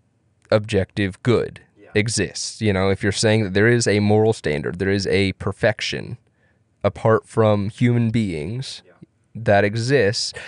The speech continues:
Speaker 1: then that's basically objective morality,
Speaker 2: Yeah.
Speaker 1: right?
Speaker 2: I like that wording better. For some reason in my head, I was gonna say, um, basically Christians that,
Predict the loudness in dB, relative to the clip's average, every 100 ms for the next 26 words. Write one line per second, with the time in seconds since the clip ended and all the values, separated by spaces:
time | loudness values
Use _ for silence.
0 | -20 -14 -2 2 4 2 -2 0 0 0
1 | -2 -2 -2 0 -2 -2 -4 0 2 4
2 | 2 -2 -6 -12 _ 0 4 6 4 2
3 | -6 0 2 2 2 2 4 2 4 2
4 | 2 2 4 0 -4 -8 -2 0 0 0
5 | 0 2 2 2 2 4 4 2 0 -2
6 | -2 0 0 0 -4 -10 _ _ _ _
7 | 0 2 2 0 -6 _ _ _ _ _
8 | _ -10 -2 -2 -2 -4 -6 -4 -4 -4
9 | -4 -4 0 -2